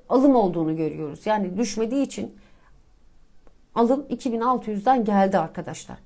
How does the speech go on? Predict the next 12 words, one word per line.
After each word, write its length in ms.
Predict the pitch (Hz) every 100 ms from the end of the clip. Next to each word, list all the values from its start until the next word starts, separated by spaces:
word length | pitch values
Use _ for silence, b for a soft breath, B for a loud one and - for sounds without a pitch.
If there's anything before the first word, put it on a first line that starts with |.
| - -
Dolayısıyla 580 | - 262 294 - 214 - - B B B
hani 220 | 233 233
burada 260 | 226 254 208
alıcıların, 640 | 240 254 - 247 196 180 - b b b b
e, 580 | 202 196 190 190 185 180
alım 280 | - 233 294
yapmayı 380 | 262 208 190 180
düşünenler, 500 | 175 - 170 160 87
yani 300 | 233 247 -
altında 440 | - 220 220 254
sat 420 | 254 - 269 269 285
değil 320 | 277 269